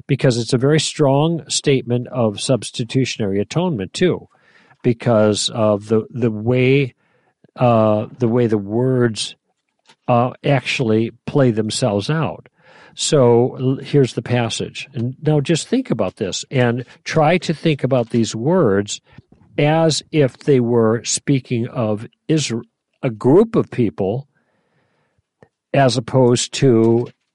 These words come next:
an individual. Isaiah, oh, I'm in the wrong chapter. That's why I don't have any highlights here. Isaiah <laughs> fifty-three.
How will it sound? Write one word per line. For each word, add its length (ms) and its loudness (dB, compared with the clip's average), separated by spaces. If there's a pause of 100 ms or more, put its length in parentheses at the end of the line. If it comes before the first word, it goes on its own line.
an 240 2
individual. 1080 0 (1120)
Isaiah, 680 0 (120)
oh, 120 -10
I'm 180 -16
in 60 -14
the 80 -12
wrong 200 -14
chapter. 460 -18 (800)
That's 200 -18
why 120 -8
I 40 -10
don't 200 -12
have 160 -12
any 140 -14
highlights 540 -12
here. 240 -16
Isaiah 380 -8
<laughs> 0 -
fifty-three. 1200 -6